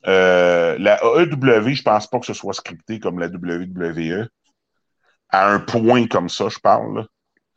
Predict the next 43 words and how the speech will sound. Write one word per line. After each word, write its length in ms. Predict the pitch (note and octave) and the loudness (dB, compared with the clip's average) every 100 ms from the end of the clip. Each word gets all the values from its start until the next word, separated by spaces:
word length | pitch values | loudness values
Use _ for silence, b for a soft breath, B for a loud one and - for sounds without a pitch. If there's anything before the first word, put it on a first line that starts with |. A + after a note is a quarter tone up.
| b b - | b b -6
Euh, 640 | F2+ F2 E2+ E2 D#2 C#2 G#1+ - _ _ _ - | -2 2 2 0 -2 -4 -8 -18 _ _ _ -12
ce 120 | - | -8
qui 160 | - F#2+ | -4 -4
est 40 | |
bien. 380 | F2 G2 G#2+ B2 - _ _ _ _ _ _ | -2 -4 -4 -6 -14 _ _ _ _ _ _
Mais, 640 | D#2+ G2+ F#2+ F2+ F2 F2 | -2 2 4 4 4 4
euh, 20 | F2+ | 2
ouais, 260 | G2+ G2+ - | 0 -2 -6
un 120 | G2 | -10
petit 120 | F#2+ | -6
peu 100 | - | -4
moins 180 | A#2+ B2+ | 0 -2
scripté, 420 | B2 G#2+ - A#2 | -4 -12 -12 -10
je 80 | A2 | -6
pense 260 | - G2+ - | -2 -2 -4
que 80 | |
ça 0 | |
serait 200 | F#2 F#2 E2+ | -8 -8 -8
l'idéal, 580 | E2+ E2+ F2 F2+ E2 | -6 -4 -2 -2 -4
euh, 240 | C#2+ A1+ D#2 - _ _ _ _ _ | -10 -10 -12 -18 _ _ _ _ _
pour 140 | F2+ | -4
la 120 | E2+ | -2
lutte. 200 | D2+ E2+ _ _ _ _ _ _ _ - | -4 -8 _ _ _ _ _ _ _ -4
Au 100 | A2 | -2
Québec, 340 | G#2+ A#2 C#3+ D#3 | 0 0 0 0
je 80 | - | 0
pense 220 | A2+ A2 | 0 0
pas 100 | C3 | -4
que 60 | A#2+ | -4
ce 80 | |
soit 220 | A2 A2 G2 | -4 -2 -2
trop 200 | A2 A#2 | 0 0
un 60 | |
problème, 460 | - G2 F#2 G2+ B2+ B2 | 0 -2 0 -4 -6 -6
là. 100 | C3 - _ _ b b b b _ | -8 -10 _ _ b b b b _
Mais 220 | F2 F#2 F2+ | -4 0 0
pour 160 | F#2+ | 0
les 80 | G2 | 0
fédérations 580 | F#2+ G#2 G2+ F#2+ - A#2+ | 2 4 4 4 0 -2
professionnelles, 680 | G#2 F#2+ G2 - F#2 G2+ G#2+ | -2 -4 -4 -2 0 0 -2
là, 180 | F#2+ F2+ | -2 -4
euh, 680 | F2+ E2 D#2 D#2 D2+ | -2 -2 -4 -4 -8
un 40 | D#2+ | -10